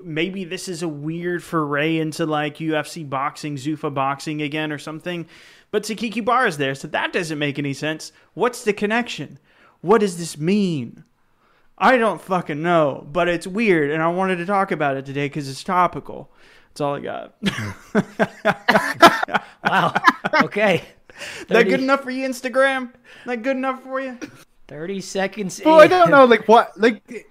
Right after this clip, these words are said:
Speaker 3: it's so hard to imagine what this could possibly be. Like, it really is out there.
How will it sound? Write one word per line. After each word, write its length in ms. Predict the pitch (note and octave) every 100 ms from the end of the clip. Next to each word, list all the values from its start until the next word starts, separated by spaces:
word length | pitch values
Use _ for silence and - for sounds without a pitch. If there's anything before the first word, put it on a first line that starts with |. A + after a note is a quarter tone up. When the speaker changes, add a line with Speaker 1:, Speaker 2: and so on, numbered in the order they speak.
| _
Speaker 3:
it's 220 | A#3+ -
so 240 | C4+ C#4+ B3
hard 240 | B3+ B3
to 100 | G3+
imagine 440 | E3+ E3 G#3 F3+ D3+
what 180 | D#3+ D#3+
this 180 | E3
could 160 | F3 C#3+
possibly 440 | D#3 D#3+ D#3 C3+
be. 360 | B2+ C#3 G3+ D3+
Like, 240 | A2+ A#2+ D3+
it 140 | D3+
really 520 | D#3 F3+ A#3 A3+ F3+
is 400 | F3+ F#3 B2+ - - _ _ G3 D#3
out 260 | F3+ G3+
there. 280 | D3+ A2